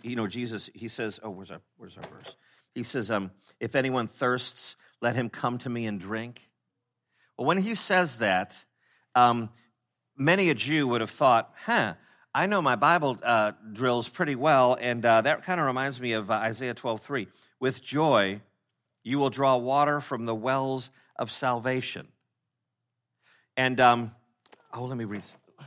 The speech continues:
This is, this is a little bit long, but this is awesome. William Hendrickson is a great dead commentator. And, um, one of the things he, um,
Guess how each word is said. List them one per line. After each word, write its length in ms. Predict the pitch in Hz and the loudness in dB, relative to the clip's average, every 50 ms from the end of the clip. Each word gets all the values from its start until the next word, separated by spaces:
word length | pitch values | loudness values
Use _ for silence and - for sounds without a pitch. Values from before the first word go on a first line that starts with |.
| - _ - | -20 _ -18
This 160 | 131 120 - | -16 -14 -14
is, 240 | 127 110 - - _ _ _ _ _ _ _ _ _ - | -14 -14 -14 -18 _ _ _ _ _ _ _ _ _ -16
this 160 | 117 107 - | -14 -12 -10
is 80 | 117 95 | -10 -8
a 80 | 104 | -8
little 260 | 104 101 113 139 160 139 | -8 -6 -6 -6 -6 -6
bit 140 | 147 107 | -8 -8
long, 540 | 113 113 107 110 110 107 104 95 92 92 87 _ _ _ _ _ _ _ _ - | -8 -8 -6 -4 -2 -2 -2 -4 -6 -10 -14 _ _ _ _ _ _ _ _ -2
but 260 | 110 110 104 _ _ _ _ _ _ _ _ _ | -2 -2 -2 _ _ _ _ _ _ _ _ _
this 180 | - 117 113 - | -14 -12 -10 -10
is 100 | 113 107 - _ _ - | -12 -12 -14 _ _ -6
awesome. 520 | - 131 127 117 - - 104 87 85 - - _ | -4 -4 -4 -4 -6 -10 -12 -14 -16 -18 -20 _
William 300 | 101 110 120 127 127 113 | -12 -10 -8 -8 -8 -10
Hendrickson 720 | 107 123 123 113 107 104 85 - - 104 95 92 90 82 | -10 -10 -8 -6 -8 -8 -8 -8 -12 -10 -10 -10 -10 -12
is 140 | 98 95 85 | -12 -12 -12
a 100 | 95 87 | -12 -14
great 600 | 85 82 85 101 104 110 120 123 120 104 80 - _ _ _ _ _ _ _ _ _ _ _ - 92 | -14 -16 -18 -14 -10 -8 -6 -6 -6 -8 -10 -12 _ _ _ _ _ _ _ _ _ _ _ -16 -8
dead 340 | 117 120 120 113 110 95 | -6 -4 -2 -2 -4 -4
commentator. 760 | - 120 113 110 107 101 90 - 113 90 87 85 87 87 85 _ _ _ _ _ _ _ | -6 -6 -6 -4 -4 -6 -8 -6 -6 -6 -6 -6 -8 -10 -12 _ _ _ _ _ _ _
And, 220 | - 104 110 107 101 | -8 -6 -4 0 4
um, 300 | 107 104 101 101 98 92 - _ _ _ _ _ _ _ _ _ _ _ _ _ _ _ _ _ _ _ _ _ _ _ _ _ _ _ _ | 4 4 4 4 -2 -10 -14 _ _ _ _ _ _ _ _ _ _ _ _ _ _ _ _ _ _ _ _ _ _ _ _ _ _ _ _
one 160 | - 120 131 | -2 0 2
of 80 | 139 127 | 2 2
the 80 | 123 | 0
things 360 | 113 - 143 131 123 123 117 - | -2 -2 -6 -4 -4 -4 -8 -8
he, 240 | 127 117 107 104 | -8 -6 -4 0
um, 240 | 101 95 90 92 90 | 0 0 -2 -2 -8